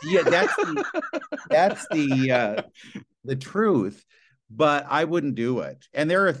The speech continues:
Speaker 1: you know, they never talked about the year in movies, and easily they could have. So Jimmy Kimmel has pretty fair hunting season,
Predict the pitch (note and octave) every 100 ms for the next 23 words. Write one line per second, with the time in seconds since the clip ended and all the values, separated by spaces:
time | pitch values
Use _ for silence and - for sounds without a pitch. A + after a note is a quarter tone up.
0 | - - F3+ F#3 E3+ F3+ F#3 D#3 D#3 D3
1 | C3 B2 A#2+ F#2 F#2 A#2+ C3+ A2 F#2 E2+
2 | D#2 C2 G#1+ B1+ - - A2+ A2+ - _
3 | _ _ - D#3+ D3+ C#3 G#2 G2+ - B2+
4 | A#2+ C2+ - _ _ - E3 D3 C3+ C#3
5 | E3+ G3+ E3+ E3 C3+ A#2+ G#2+ A2 - _
6 | E3+ G3 D#4+ - - D3 C#3+ C3 C#3 C3+
7 | C3 F2 - A#2 G2+ - D#2 C#2+